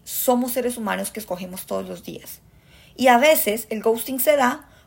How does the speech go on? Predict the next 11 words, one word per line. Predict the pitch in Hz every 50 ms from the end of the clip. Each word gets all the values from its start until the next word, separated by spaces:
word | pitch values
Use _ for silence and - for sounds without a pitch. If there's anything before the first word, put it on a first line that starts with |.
| _ _
por | - 302 302 302
miedo | 302 320 320 302 277 269 277 302 294 - _ _ _
a | - 202
no | 202 202 220 226
ser | 233 269 262
escogidos | 254 254 - - 285 - - 277 262 240 220 233 233 - - _ _
y | 226
por | 214 - 202 202
miedo | 202 196 208 202 196 190 190
a | 196
escoger. | - - - 190 - 202 180 - - -